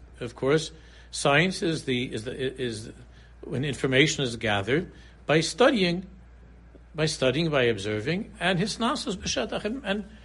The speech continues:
and practical experience and experimenting. B'shetach, shetach means in, in, in reality. B'shetach.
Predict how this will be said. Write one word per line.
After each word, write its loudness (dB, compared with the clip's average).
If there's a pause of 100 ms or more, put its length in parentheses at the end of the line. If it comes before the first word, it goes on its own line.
(180)
and -4
practical 2
experience 0
and -6
experimenting. 2 (640)
B'shetach, 4
shetach -8
means -6 (380)
in, -6
in, -6
in -6
reality. 0 (400)
B'shetach. -2